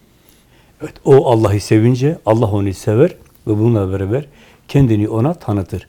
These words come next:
Bu gaybe iman olmuş olur. <clears throat> Allah perde arkasından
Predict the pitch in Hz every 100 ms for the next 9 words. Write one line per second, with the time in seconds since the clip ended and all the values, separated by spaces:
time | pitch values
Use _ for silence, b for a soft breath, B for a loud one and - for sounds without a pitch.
0 | - 160 160 110 120 131 90 92 85 82
1 | 85 80 82 87 - _ _ b b -
2 | - - - - - - - _ _ _
3 | _ b b b b b b b b b
4 | b b b b b _ - 131 175 -
5 | 117 143 120 - 98 107 101 120